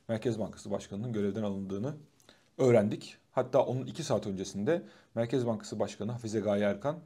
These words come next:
kendisi tweet attı ve, e, görevden ayrıldığını söyledi. Affını istedi. At-, biliyorsunuz o işler çok karıştı.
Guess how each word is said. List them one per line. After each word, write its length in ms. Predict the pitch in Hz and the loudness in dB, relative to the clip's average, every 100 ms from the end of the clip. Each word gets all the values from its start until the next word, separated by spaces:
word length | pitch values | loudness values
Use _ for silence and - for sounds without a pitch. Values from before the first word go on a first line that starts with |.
| _ _ - - | _ _ -20 -4
kendisi 520 | 131 123 117 120 - - _ | -2 -2 -2 -2 -4 -10 _
tweet 320 | - 101 104 | -4 -4 -4
attı 400 | - - - 170 - - - _ - | -10 -8 -4 -4 -6 -18 -20 _ -6
ve, 340 | 127 135 147 - - | 0 2 2 -4 -6
e, 60 | 110 110 107 110 107 - 98 - 127 | -2 0 0 -2 -2 -6 -8 -8 2
görevden 560 | 147 113 104 143 170 - _ _ _ | 4 4 6 4 2 -8 _ _ _
ayrıldığını 760 | 127 131 139 139 135 135 135 127 - - - | 6 6 6 4 4 2 2 -2 -6 -20 -18
söyledi. 680 | - - 95 92 139 151 - - | -6 -2 0 -2 -2 -4 -6 0
Affını 460 | 117 - 131 127 | 0 0 -6 -4
istedi. 500 | 123 123 - 92 120 - | -6 -10 -8 -8 -6 -8
At-, 200 | 107 - | -10 -6
biliyorsunuz 380 | 117 104 101 95 | -4 -4 -4 -4
o 120 | 107 | -6
işler 220 | - 101 | -4 -6
çok 200 | - 110 | -6 -8
karıştı. 460 | 98 98 - 151 | -10 -10 -6 -6